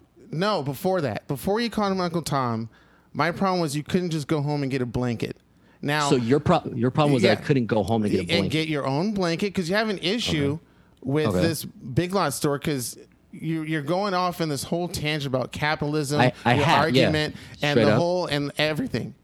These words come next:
Speaker 1: And so I'm saying
Speaker 2: Hundred percent.
Speaker 1: you could have just went home and got your own
Speaker 2: Mm-hmm.
Speaker 1: blanket and avoided
Speaker 2: Yeah.
Speaker 1: any of these issues that you self brought on to your situation.
Speaker 2: Mm-hmm.
Speaker 1: That's, that's what I'm bringing to,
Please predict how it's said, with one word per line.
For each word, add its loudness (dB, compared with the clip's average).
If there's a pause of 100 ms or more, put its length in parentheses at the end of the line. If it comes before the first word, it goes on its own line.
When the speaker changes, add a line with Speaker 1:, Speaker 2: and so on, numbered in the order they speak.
(100)
Speaker 1:
And -2
so 0
I'm -2
saying 0
Speaker 2:
Hundred 0
percent. -4 (500)
Speaker 1:
you -4
could 0
have -2
just -2
went -2
home -2 (140)
and -4
got 0
your -4
own 0
Speaker 2:
Mm-hmm. 0
Speaker 1:
blanket -2
and -2
avoided 0
Speaker 2:
Yeah. -8
Speaker 1:
any -2
of -2
these -2
issues -2
that -2
you -2
self -2
brought 0
on 0 (300)
to -4
your 0
situation. -4 (500)
Speaker 2:
Mm-hmm. 0 (120)
Speaker 1:
That's, -2
that's -2
what -2
I'm -2
bringing -2
to, -4